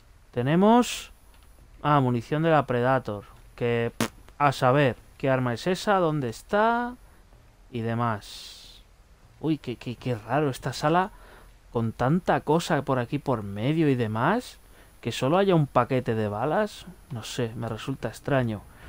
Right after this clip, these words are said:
Pero bueno, vámonos. No parece que haya mucho más. Cuidado, cuidado, que viene el señor. Joder, eres más lento, macho. Pa' cambiar de arma, tío. Cuidado, logro. Boxeador.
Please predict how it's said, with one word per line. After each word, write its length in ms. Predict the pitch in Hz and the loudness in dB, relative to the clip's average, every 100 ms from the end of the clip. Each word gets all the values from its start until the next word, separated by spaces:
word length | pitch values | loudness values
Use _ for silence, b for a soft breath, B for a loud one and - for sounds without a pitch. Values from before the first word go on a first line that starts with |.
| B B | B B
Pero 180 | - 131 | 0 4
bueno, 260 | 139 226 202 | 6 6 2
vámonos. 440 | 120 120 156 220 - - - - - - - - | 0 2 2 2 -2 -18 -20 -20 -20 -20 -20 -18
No 80 | 107 | -10
parece 300 | 120 113 123 | -6 -4 -4
que 60 | 117 | -2
haya 180 | 117 110 | -2 -2
mucho 260 | 113 - | -6 -6
más. 220 | 135 147 - | -6 -8 -4
Cuidado, 440 | 127 165 170 127 - B B B | 2 6 6 4 -2 B B B
cuidado, 500 | 170 196 320 - - - | 4 8 8 8 6 2
que 100 | - | -6
viene 140 | 220 294 | -4 -2
el 80 | - | 0
señor. 520 | 254 285 339 311 - - - - - - - - 269 | 0 4 4 4 2 -18 -18 -18 -16 -16 -12 -10 -6
Joder, 380 | 127 127 104 104 - | -2 -2 -2 -10 -8
eres 180 | 156 185 | -4 -2
más 200 | 170 151 | -2 0
lento, 480 | 165 226 233 240 214 | 2 0 2 2 2
macho. 380 | 214 - - 269 277 269 - - - - - - - - - - - - - | 2 0 0 0 0 0 -2 -4 -8 -10 -14 -16 -16 -18 -20 -20 -20 -18 -6
Pa' 160 | 151 | -2
cambiar 420 | 156 156 165 214 | 0 0 2 0
de 120 | 196 175 | 2 2
arma, 320 | 233 220 160 | 2 2 0
tío. 360 | 214 247 180 135 _ - - | -2 -4 -4 -6 _ -20 -12
Cuidado, 300 | - 170 202 | -4 2 2
logro. 360 | 185 208 147 117 - - _ - - | 4 2 0 -4 -12 -20 _ -20 -18
Boxeador. 640 | - 135 - 135 151 139 | -12 -10 -6 -4 -4 -4